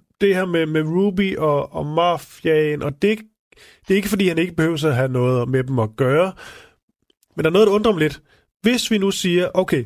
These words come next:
så kan det være, at han havde tænkt, at han ville få en, øh, en mild straf, og derfor kan han ligesom tage sagen i egen hånd.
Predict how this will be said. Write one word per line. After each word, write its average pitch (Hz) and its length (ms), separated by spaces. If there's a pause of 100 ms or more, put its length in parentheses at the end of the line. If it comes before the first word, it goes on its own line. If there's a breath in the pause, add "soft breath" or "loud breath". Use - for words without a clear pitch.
(140)
så 196 140
kan 202 80
det 180 80
være, 170 120
at 170 80
han 165 160
havde 151 100
tænkt, 165 260
at 147 40
han 143 40
ville 127 160
få 147 160
en, 143 180
øh, 117 220 (640 soft breath)
en 156 160
mild 175 160
straf, 139 380
og 143 60
derfor 156 260
kan 147 120
han 131 80
ligesom 139 320
tage 123 460
sagen 151 340
i 131 80
egen 120 260
hånd. 131 240